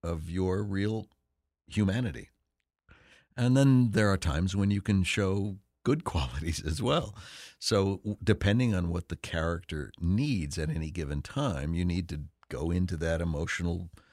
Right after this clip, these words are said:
um, you know, chest and pull it out, and, and, and there you go. You know, you,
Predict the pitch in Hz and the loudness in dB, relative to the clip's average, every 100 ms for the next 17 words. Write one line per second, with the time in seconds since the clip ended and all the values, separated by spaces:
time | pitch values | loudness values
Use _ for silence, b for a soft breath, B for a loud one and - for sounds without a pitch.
0 | b b b _ - 80 82 82 78 71 | b b b _ -10 -4 -2 -2 -4 -8
1 | - 92 73 71 - - 82 87 - - | -6 -4 -2 -4 -6 -4 -2 -2 -4 -6
2 | 71 69 - 76 98 98 64 80 - 82 | -6 -6 -4 -2 -2 -2 -4 -4 -4 -4
3 | 82 82 78 - _ _ _ _ _ 71 | -2 -2 -6 -12 _ _ _ _ _ -10
4 | 71 80 80 - 78 78 73 78 85 80 | -6 -4 -6 -6 -6 -4 -4 -2 -4 -4
5 | 92 104 69 - - 73 73 71 71 69 | -4 -6 -6 -12 -12 -8 -6 -6 -8 -8